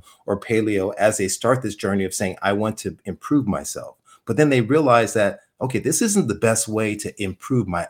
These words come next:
overall being. Yes, I may shed external, uh, externally, I may appear more healthy, healthfully,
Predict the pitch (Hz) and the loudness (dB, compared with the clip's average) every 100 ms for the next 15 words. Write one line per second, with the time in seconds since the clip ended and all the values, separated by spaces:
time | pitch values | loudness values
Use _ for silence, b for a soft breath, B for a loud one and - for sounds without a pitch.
0 | _ 135 156 131 110 98 82 131 160 139 | _ 0 2 2 0 -2 -2 0 0 0
1 | - _ _ _ _ _ - 123 165 160 | -6 _ _ _ _ _ -4 0 2 2
2 | 131 120 120 104 B B - 104 87 95 | 4 4 4 0 B B -2 0 0 0
3 | - - 180 202 71 69 _ _ _ _ | -2 0 2 2 0 -8 _ _ _ _
4 | - 110 - 104 - 165 220 95 92 95 | -4 -4 -4 -4 0 2 4 2 0 -2
5 | 90 - 85 87 78 - 71 - - - | -4 -4 -6 -4 -8 -8 -10 -12 -16 -10
6 | 80 - 76 95 | -10 -10 -12 -12